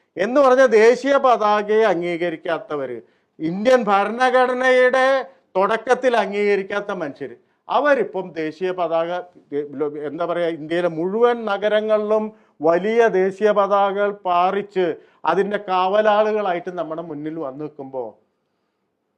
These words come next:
നമ്മൾ അതിനെ, ആ, നിങ്ങൾ മാത്രമല്ല, നമ്മളാണെന്ന് പറയും. നിങ്ങൾ എതിർത്തിരുന്നവരാണ്. നിങ്ങൾ ആ നാഷ-, നാഷണാലിറ്റിനെ, ഇന്ത്യൻ നാഷൻ എന്ന് പറയുന്ന ഒരു സംഭവത്തെ തന്നെ എതിർത്തിരുന്ന മനുഷ്യരാണെന്നുള്ള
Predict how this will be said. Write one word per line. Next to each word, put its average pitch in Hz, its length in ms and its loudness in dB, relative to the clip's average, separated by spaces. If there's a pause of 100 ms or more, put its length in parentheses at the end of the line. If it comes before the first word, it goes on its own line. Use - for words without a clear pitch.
(600)
നമ്മൾ 208 360 -6 (120)
അതിനെ, 220 480 -2 (140)
ആ, 180 180 -10
നിങ്ങൾ 208 360 -4
മാത്രമല്ല, 214 580 -2
നമ്മളാണെന്ന് 185 580 -2
പറയും. 135 240 -6 (140)
നിങ്ങൾ 277 320 0
എതിർത്തിരുന്നവരാണ്. 285 1160 2 (100)
നിങ്ങൾ 233 380 0
ആ 269 400 4
നാഷ-, 220 680 -4
നാഷണാലിറ്റിനെ, 269 840 -2
ഇന്ത്യൻ 226 640 0 (260)
നാഷൻ 220 360 -2
എന്ന് 277 180 -6
പറയുന്ന 262 280 -2
ഒരു 254 80 0
സംഭവത്തെ 247 840 0
തന്നെ 247 160 -4
എതിർത്തിരുന്ന 220 500 -6
മനുഷ്യരാണെന്നുള്ള 185 960 -8